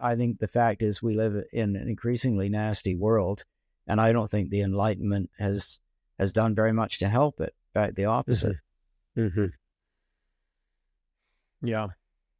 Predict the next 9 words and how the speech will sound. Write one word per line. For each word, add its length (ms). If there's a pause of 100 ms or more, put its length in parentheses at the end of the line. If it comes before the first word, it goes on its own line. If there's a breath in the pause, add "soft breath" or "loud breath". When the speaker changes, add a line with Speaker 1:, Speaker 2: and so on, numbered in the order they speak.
(640)
Speaker 2:
Sh-, 260
Nancy 300
Pearcey 320
says 220
something 340
I 80
think 200
really 200
insightful 720